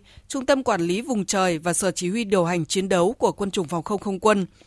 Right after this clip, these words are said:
Tại Sở Chỉ huy và thông qua hình thức trực tuyến, Thủ tướng Phạm Minh Chính đã chỉ đạo công tác sẵn sàng chiến đấu, đồng thời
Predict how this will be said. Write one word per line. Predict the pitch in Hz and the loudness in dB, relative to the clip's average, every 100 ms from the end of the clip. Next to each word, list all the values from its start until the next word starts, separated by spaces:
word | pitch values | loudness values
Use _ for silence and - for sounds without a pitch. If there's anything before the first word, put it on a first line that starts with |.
| - - _ _ _ | -20 -20 _ _ _
Tại | 240 226 | 2 4
Sở | - 202 | 2 0
Chỉ | 196 190 | 0 0
huy | 254 269 | 2 0
và | 214 | 0
thông | 180 254 | 0 0
qua | 254 254 | 2 2
hình | 214 180 | 4 0
thức | 302 - | -2 -2
trực | 196 - | -4 -2
tuyến, | 180 185 294 _ - | 0 0 -2 _ -8
Thủ | 196 | -4
tướng | 185 170 220 | 0 2 2
Phạm | 277 208 | -2 -2
Minh | 202 | -2
Chính | 196 180 233 285 | -2 -2 -2 -2
đã | 185 | -2
chỉ | - 214 | 0 0
đạo | 185 160 | 0 0
công | 262 262 | -2 -2
tác | 302 - | -2 0
sẵn | 277 262 | 0 0
sàng | 254 175 | 0 -2
chiến | - 202 | -2 0
đấu, | 196 190 320 - - - - | 2 2 0 -8 -20 -20 -4
đồng | 196 180 | -2 0
thời | 190 175 | 0 0